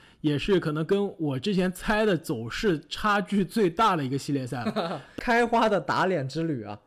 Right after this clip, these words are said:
Speaker 1: 哎，哎，你别急啊，这个我当时说的是我看好雷霆四比二战胜火箭，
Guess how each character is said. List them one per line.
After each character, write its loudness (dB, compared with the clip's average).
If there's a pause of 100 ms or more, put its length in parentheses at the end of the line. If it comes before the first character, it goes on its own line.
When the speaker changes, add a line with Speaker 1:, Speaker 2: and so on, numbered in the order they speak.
(340)
Speaker 1:
哎， 0
哎， -6
你 0
别 2
急 -2
啊， 4
这 -2
个 0
我 0
当 -2
时 0
说 2
的 0
是 0
我 -2
看 0
好 -2
雷 2
霆 0
四 0
比 -2
二 2
战 -2
胜 -4
火 -10
箭， -4